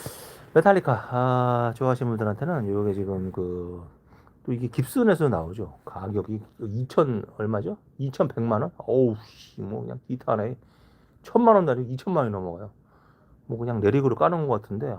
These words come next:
아, 갖다, 요즘에는 그냥 이름 갖다 붙여놓으면 가격이 뭐, 다 천, 이천 기본이야. 어우, 뭐, 누구 씨발 이름도 아니고. 그래서, 아, 비싸니까 요거는 요 이백만 원이 안 되죠. 이게 백팔십구만 구천 원 나오는 것 같은데.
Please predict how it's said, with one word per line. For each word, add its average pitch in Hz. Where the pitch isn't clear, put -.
아, 185
갖다, 135
요즘에는 147
그냥 139
이름 151
갖다 127
붙여놓으면 135
가격이 135
뭐, 147
다 123
천, 208
이천 139
기본이야. 120
어우, 107
뭐, 107
누구 104
씨발 107
이름도 107
아니고. 95
그래서, 123
아, 92
비싸니까 120
요거는 110
요 101
이백만 135
원이 156
안 95
되죠. 95
이게 107
백팔십구만 127
구천 123
원 110
나오는 95
것 87
같은데. 123